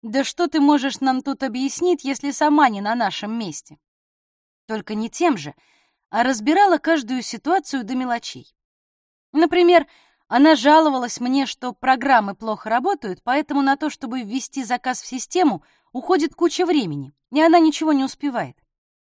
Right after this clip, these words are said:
В этот же момент я брала её за руку, сажала за компьютер и говорила: «Показывай».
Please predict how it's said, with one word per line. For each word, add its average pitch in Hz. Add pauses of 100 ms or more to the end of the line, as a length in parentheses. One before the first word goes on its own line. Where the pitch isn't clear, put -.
(300)
В 262
этот 302
же 254
момент 247
я 262
брала 233
её 190
за 170
руку, 175 (360)
сажала 320
за 240
компьютер 285
и 277
говорила: 226 (400)
«Показывай». 175